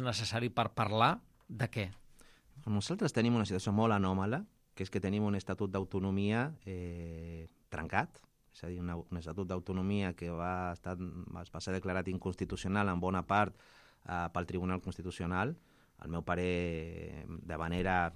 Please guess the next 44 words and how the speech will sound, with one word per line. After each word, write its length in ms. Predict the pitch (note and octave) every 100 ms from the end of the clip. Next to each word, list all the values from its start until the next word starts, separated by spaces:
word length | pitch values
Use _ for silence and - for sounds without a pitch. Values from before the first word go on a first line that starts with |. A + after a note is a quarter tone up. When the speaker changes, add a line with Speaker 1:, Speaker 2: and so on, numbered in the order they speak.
| F#2
Speaker 2:
jurídicament 640 | F#2 F#2 F#2+ F#2 F2+ F2+
no 140 | F#2 F2+
justificable, 720 | F#2 F2 - E2+ F2+ G2+ C3 D#3+
un 80 | F2
estatut 300 | D#2+ D#2+ F#2+ F2+
que 140 | F2 -
havia 180 | F2 E2+
estat 200 | F2 E2+
votat 240 | E2+ E2+
pels 160 | E2 E2+
catalans 540 | F2 E2+ F2 F2 F2 F2
i 60 |
les 100 | E2+ -
catalanes, 440 | E2 F2 F2 A#2
i, 40 | A2+
per 100 | E2
tant, 100 | G2
hi 60 | B2
ha 60 | G#2
una 80 |
anomalia, 380 | F2+ F2 G2+ B2
hi 40 | G2+
ha 20 |
un 60 | G2
pacte 300 | - B2+ A2+
territorial 420 | G#2 G2+ F#2 C3
trencat. 460 | - G#2 F2+ D#2 - - - - - -
Hi 60 |
ha 40 | A#2+
un 60 |
pacte 180 | C#3+ C#3
territorial 320 | A#2 A2 C#3
Speaker 1:
Mhm. 60 | A2+
Speaker 2:
trencat. 340 | G#2+ F#2 D#2+ - - - - - - -
Per 120 | G#2+
tant, 260 | B2+ B2 F2+ - _
mentre 260 | G2 G2+ F#2
es 160 | F#2
fa 120 | - C#3+
una 180 | D#3
proposta 480 | B2+ A#2+ C3+ C#3 B2+
de 100 | G#2+
fons 680 | - B2 C3+ A#2 F#2 - - -
alternativa, 800 | F2 E2+ F2+ F#2+ B2 B2+ C#3+